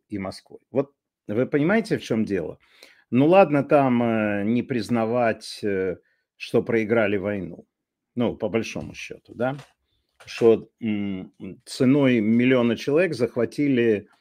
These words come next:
м, две деревни. Значит, ну, хорошо.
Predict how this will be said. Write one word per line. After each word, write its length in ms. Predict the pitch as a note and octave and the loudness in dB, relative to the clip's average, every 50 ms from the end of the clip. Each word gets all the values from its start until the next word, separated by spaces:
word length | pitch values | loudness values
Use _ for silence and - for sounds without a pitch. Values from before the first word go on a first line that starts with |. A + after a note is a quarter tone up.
| _ _ _ _ - | _ _ _ _ -8
м, 320 | - G#2 A2 G#2+ G2+ G2 | -4 -2 -2 -2 -2 -2
две 180 | G2 A2+ C3 B2+ | 0 0 0 0
деревни. 640 | G#2+ A#2 A2 F#2+ E2+ E2 E2 - - - - _ _ _ _ _ _ | 2 0 0 0 -2 -6 -10 -14 -18 -20 -20 _ _ _ _ _ _
Значит, 540 | - A2 A2 G#2+ - - A2+ G#2+ - - - | -8 -8 -8 -6 -6 -6 -6 -6 -8 -14 -12
ну, 340 | - A2 B2+ F3+ A3 A3 G#3+ | -6 -2 0 2 2 0 0
хорошо. 680 | G#3+ - - D3+ D#3 D3+ - - - A#2 F2 - - - | -2 0 0 2 2 0 0 0 0 0 0 0 -4 -10